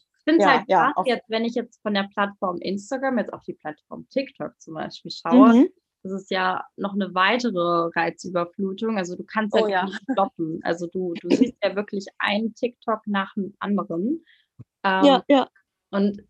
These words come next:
Speaker 1: ich meine, ich kenn das ja, ich weiß nicht, ob du,
Speaker 2: Mhm.
Speaker 1: ähm, Kinder in deiner Umgebung hast, aber die feiern alle TikTok und finden das total
Speaker 2: Mhm.
Speaker 1: toll und die wachsen halt komplett damit auf, ne?
Speaker 2: Ja, ja, ja.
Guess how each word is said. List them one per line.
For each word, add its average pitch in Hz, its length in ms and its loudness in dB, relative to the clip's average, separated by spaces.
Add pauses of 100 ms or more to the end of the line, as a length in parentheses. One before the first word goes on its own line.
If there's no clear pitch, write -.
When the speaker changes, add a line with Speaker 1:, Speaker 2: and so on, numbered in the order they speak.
(100)
Speaker 1:
ich 202 320 -8
meine, 185 240 2
ich - 160 -8
kenn 240 240 0
das 202 200 2
ja, 180 180 0
ich 202 220 -6
weiß 185 180 0
nicht, 185 140 0
ob 175 180 -4
du, 233 240 4
Speaker 2:
Mhm. 285 80 8
Speaker 1:
ähm, 185 500 0
Kinder 226 360 4
in 185 120 -2
deiner 180 240 2
Umgebung 185 500 -2
hast, 202 260 -2
aber 185 220 0
die 175 540 -8 (300)
feiern 214 320 2
alle 170 280 -2
TikTok - 500 -10
und 202 180 -6
finden 202 260 -6
das 185 140 -8
total 196 420 2
Speaker 2:
Mhm. 254 200 6
Speaker 1:
toll 202 320 2
und 196 60 -6
die 196 140 -4
wachsen 190 380 -4
halt 190 180 -2
komplett 349 920 -2
damit 170 360 0
auf, - 320 -4 (180)
ne? 208 280 2
Speaker 2:
Ja, 240 400 2 (120)
ja, 240 380 -4
ja. 247 280 0